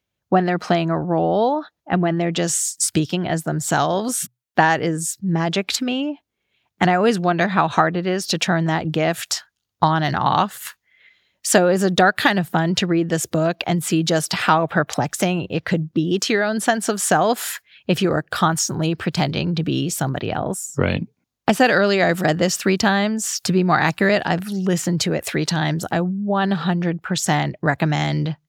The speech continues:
Speaker 1: this audiobook. The writing is great on the page, but the narration is performed by an American stage actor named Robert Petkoff.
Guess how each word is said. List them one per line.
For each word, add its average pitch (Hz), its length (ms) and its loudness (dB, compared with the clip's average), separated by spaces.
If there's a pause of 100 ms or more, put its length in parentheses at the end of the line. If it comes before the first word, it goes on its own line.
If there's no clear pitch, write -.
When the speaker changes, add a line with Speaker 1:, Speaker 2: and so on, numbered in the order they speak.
Speaker 1:
this 160 220 -2
audiobook. - 800 -4 (640)
The 202 80 4
writing 247 340 4
is 202 140 -2
great 180 300 0
on 185 140 0
the 160 80 -2
page, 180 520 -2
but 185 120 0
the 175 100 0
narration 175 760 0
is 202 200 -2
performed 175 600 0
by 170 160 2
an 170 260 0
American 160 440 0
stage 165 340 -2
actor 180 380 0
named 175 360 -2
Robert 175 440 0
Petkoff. - 640 -4